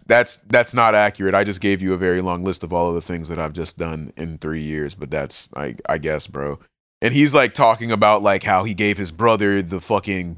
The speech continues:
bank, you know what I'm saying? He's like, he made his brother the supervisor and, like, holds the seat of, like, all of Van de Minton's banks and shit like that. He's the corporate manager. And his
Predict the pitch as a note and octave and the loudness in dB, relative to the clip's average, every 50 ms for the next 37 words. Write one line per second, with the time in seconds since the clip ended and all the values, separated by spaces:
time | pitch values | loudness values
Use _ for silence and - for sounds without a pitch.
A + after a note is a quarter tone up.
0 | - - C3+ B2+ C3 A2+ - _ _ - B2+ B2+ B2 A#2+ A2+ G#2 - A#2+ A2+ A2 | -2 0 0 2 0 0 -4 _ _ -4 0 0 2 0 0 0 0 0 0 2
1 | B2 A#2+ G#2+ G#2+ G2 G2 - - G#2 G#2 G#2 A2+ G#2+ G#2 G#2 G2 F2+ F2+ G#2 G2 | 0 0 2 2 0 0 -2 -6 -8 -4 0 0 2 2 2 0 0 0 0 2
2 | G2+ F#2+ F2+ F#2+ F#2 F2+ - - B2+ - - G#2 F#2 G#2 G2+ G2+ G2 G2 F#2 G2 | 2 0 0 0 -2 -2 -2 -4 -4 -4 -2 0 2 4 4 4 4 2 0 -2
3 | F#2+ F#2 F#2 F2+ F2 F2 F2 F2 - A2 G#2 G2+ G2+ F#2+ E2 E2 F2+ E2+ - A2 | -2 -2 -2 -4 -4 -4 -4 -4 -2 0 0 0 0 0 -4 -6 -10 -8 -6 -4
4 | G#2+ F#2+ G2+ F#2+ F2 D#2+ F2+ F2+ E2+ - _ _ _ _ _ _ - G#2+ G#2+ G2 | -4 -2 -2 -4 -4 -4 -4 -6 -6 -6 _ _ _ _ _ _ 2 2 4 2
5 | G2 F#2+ E2+ F#2+ A2+ A2+ A2 G#2 F#2+ G#2 A2 G#2+ G#2 F#2 G2 G2+ G2 F#2 F2 E2 | 0 -2 -2 -2 0 0 0 -2 -2 -2 -2 -2 -2 -4 -4 -6 -6 -8 -10 -12
6 | E2+ - - C3 B2+ B2 A#2 - - - - - - A2+ B2 A2+ - C3 A2+ - | -12 -4 0 0 0 0 0 -4 -8 -10 -10 -8 -8 -6 -6 -4 -2 -2 0 0
7 | F#2+ A2 A2 A2 - - B2 A#2 A2 A2 A#2 G2+ - G2 - _ - A2 G2 - | 2 0 0 0 2 2 4 4 4 4 2 -2 -8 -8 -6 _ 0 0 0 -2
8 | A2+ A2+ G#2+ F#2+ - - A2+ A#2 A#2 A2+ A2+ A2+ A#2 A2+ A#2+ A#2 A2+ A2+ - _ | -2 -4 -4 -4 -4 -2 -2 0 0 0 0 -2 -4 -2 -2 -2 -2 -2 -6 _
9 | _ _ _ _ _ - G2 G2+ G2 D#2+ | _ _ _ _ _ -6 -4 -4 -4 -4